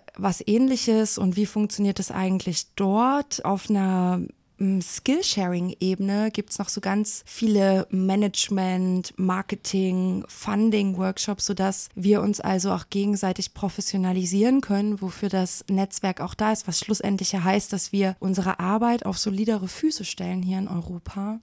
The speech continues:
Dann sind viele Programmpunkte ja auch offen für Publikum oder die Nachbarinschaft eben hier in Pieschen. Und, ähm, da geht's natürlich drum, mit Bürgerinnen in Dialog zu treten, also auch ein Stück vielleicht wegzukommen vom Fachdiskurs.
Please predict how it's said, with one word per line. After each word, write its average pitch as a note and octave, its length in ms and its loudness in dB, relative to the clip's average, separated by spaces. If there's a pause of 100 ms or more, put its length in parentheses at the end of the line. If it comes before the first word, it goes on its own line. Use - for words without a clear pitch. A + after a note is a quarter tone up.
Dann A3 420 2
sind G#3+ 280 0
viele B3 160 2
Programmpunkte A3 560 -4
ja G3 100 -4
auch - 100 -10
offen G#3+ 200 -4
für G3+ 160 -6
Publikum F3 720 -4
oder G#3+ 300 6
die G#3+ 120 4
Nachbarinschaft F#3 840 0
eben E3+ 280 0
hier F#3+ 200 2
in F#3 140 0
Pieschen. F#3 520 0
Und, F3+ 340 0
ähm, F#3 300 0
da F#3+ 160 2
geht's A#3+ 240 0
natürlich G#3+ 360 0
drum, G#3 280 2
mit G3 260 0 (360)
Bürgerinnen G#3 580 4
in G3 180 -2
Dialog G3 480 -2
zu A#3 120 -2
treten, G3+ 400 -2
also F#3+ 240 0
auch F3+ 140 -2
ein G3+ 60 0
Stück - 280 -6
vielleicht G3 500 -2
wegzukommen G#3+ 560 0
vom G3 160 0
Fachdiskurs. - 1200 -6